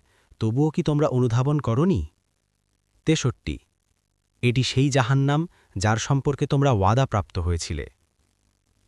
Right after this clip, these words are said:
চৌষট্টি, "তোমরা যে কুফরি করতে,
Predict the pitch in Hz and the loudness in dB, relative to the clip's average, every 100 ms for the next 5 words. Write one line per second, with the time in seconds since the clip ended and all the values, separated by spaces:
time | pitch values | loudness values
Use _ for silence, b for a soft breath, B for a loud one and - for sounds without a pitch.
0 | - 156 151 123 - 80 55 _ _ _ | 0 0 2 -2 -4 -8 -10 _ _ _
1 | _ _ _ _ 131 127 151 143 147 135 | _ _ _ _ 0 2 2 0 -2 -4
2 | - 170 175 165 - 180 | -2 -2 0 -2 -2 -4